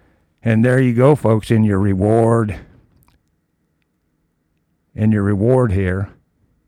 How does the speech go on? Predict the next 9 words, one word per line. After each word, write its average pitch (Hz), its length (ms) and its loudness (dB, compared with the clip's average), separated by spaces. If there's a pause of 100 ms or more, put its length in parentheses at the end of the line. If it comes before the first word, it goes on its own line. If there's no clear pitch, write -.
(1120)
you're 107 640 0 (360)
getting 113 260 -2
a 101 120 2
new 110 220 2
name. 156 340 -2 (2750)
Okay? 110 640 -4 (3500)
So 101 480 -2
that's 113 400 -4
that. 131 600 -2